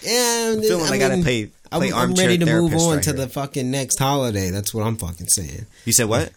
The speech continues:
Speaker 1: I'm ready to move on to the next fucking holiday.
Speaker 2: Okay,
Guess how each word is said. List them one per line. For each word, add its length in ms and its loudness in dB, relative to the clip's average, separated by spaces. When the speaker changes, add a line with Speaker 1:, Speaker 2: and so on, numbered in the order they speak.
Speaker 1:
I'm 240 -2
ready 220 2
to 80 2
move 240 2
on 180 2
to 120 -2
the 120 -4
next 300 -2
fucking 240 -8
holiday. 420 -6
Speaker 2:
Okay, 300 -6